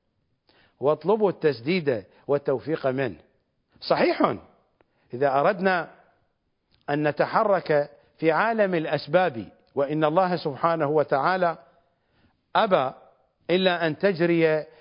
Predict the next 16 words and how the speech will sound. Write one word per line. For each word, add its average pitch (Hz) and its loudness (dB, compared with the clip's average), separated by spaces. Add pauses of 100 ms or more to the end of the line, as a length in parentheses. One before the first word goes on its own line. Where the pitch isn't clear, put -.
(160)
الأمور 175 0
بأسبابها، 151 -2 (340)
كما 131 0
يعلمنا 156 0 (260)
إمامنا 165 0
الصادق 170 -2 (240)
صلوات 143 0
الله 165 0 (220)
وسلامه 143 0
عليه. 170 2 (180)
صحيح، 175 0 (320)
نحن 196 0 (240)
بحاجة 190 0
أن 147 -2
نتعلم، 151 -2 (720)
صحيح، 190 0